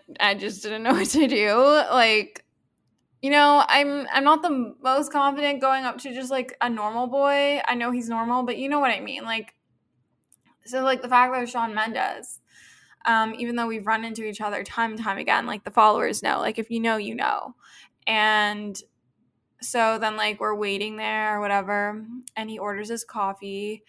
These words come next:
um, and then I sit down, and then my plan was originally to say hi to him or something, like, when he walked out, but it just, there wasn't an opportunity. Like, he just, like, walked out right away, and, like, his back was toward me. It, it wasn't working.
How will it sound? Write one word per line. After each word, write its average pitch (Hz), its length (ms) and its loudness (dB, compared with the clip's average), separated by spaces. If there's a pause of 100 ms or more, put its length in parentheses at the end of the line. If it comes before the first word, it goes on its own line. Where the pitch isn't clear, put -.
(320)
um, 202 800 -4 (240)
and 214 180 -6
then 196 680 -4 (680)
I 208 340 2
sit 214 260 -10
down, 196 480 -4
and 202 160 -10
then 196 400 -12 (1120)
my 208 120 -4
plan 220 300 -2
was 220 120 -8
originally 214 300 -8
to 208 100 -10
say 202 140 -8
hi 202 220 0
to 208 40 -4
him 202 160 -8
or 208 80 -12
something, 208 320 -12
like, 196 160 -8
when 208 140 -8
he 196 80 -12
walked - 260 -6
out, - 280 -6
but - 280 -2
it 208 60 -8
just, 202 240 -12
there 214 140 -4
wasn't 220 240 -2
an 320 100 0
opportunity. 262 960 -2
Like, 233 240 -6
he 220 160 -20
just, 214 180 -10
like, 220 140 -8
walked 202 240 -2
out 214 140 -4
right 214 140 -4
away, 202 240 -4
and, 202 100 -8
like, 214 100 -14
his 196 140 -18
back 190 240 -4
was 202 100 -16
toward - 260 -12
me. 240 160 -14 (140)
It, 196 180 -14
it - 160 -20
wasn't 202 260 -14
working. 247 520 -10